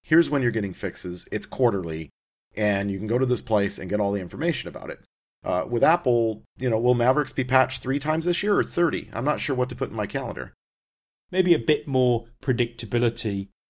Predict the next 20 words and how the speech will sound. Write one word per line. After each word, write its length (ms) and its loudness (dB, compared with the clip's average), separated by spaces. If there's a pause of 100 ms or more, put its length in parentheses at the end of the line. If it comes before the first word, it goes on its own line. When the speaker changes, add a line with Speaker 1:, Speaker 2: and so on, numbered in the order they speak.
Speaker 2:
at 140 -6
least 200 -2
in 100 -4
the 40 -4
business 480 -2
world, 380 -4
where 380 -4
more 320 4
and 80 0
more 140 -2
Macs 440 -4
are 180 4
being 320 0
used 320 0
because 240 -8
of 100 -14
bring 220 -2
your 160 0
own 160 -2
device. 560 -8